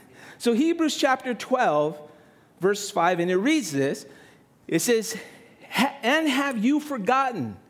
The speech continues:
his encouraging words spoken to you as his children?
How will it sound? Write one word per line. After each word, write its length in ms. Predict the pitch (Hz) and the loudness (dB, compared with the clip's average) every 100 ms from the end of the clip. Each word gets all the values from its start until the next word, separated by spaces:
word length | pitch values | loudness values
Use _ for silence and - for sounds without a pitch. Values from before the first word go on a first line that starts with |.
| _ - - | _ -20 -4
his 220 | - 226 247 | 0 0 2
encouraging 1000 | 233 208 - 269 277 254 202 233 214 208 | 0 0 0 2 2 0 0 2 2 4
words 680 | 233 233 156 123 - - - _ - - | 4 4 0 -4 -10 -14 -18 _ -20 -14
spoken 580 | - - 247 285 277 294 | -8 -2 0 0 0 -2
to 140 | - 269 | 0 0
you 460 | 240 196 175 196 | 2 2 2 2
as 240 | 202 208 214 | 0 0 0
his 240 | 220 190 | -4 -4
children? 580 | - 269 262 156 113 | -4 -4 -2 -6 -8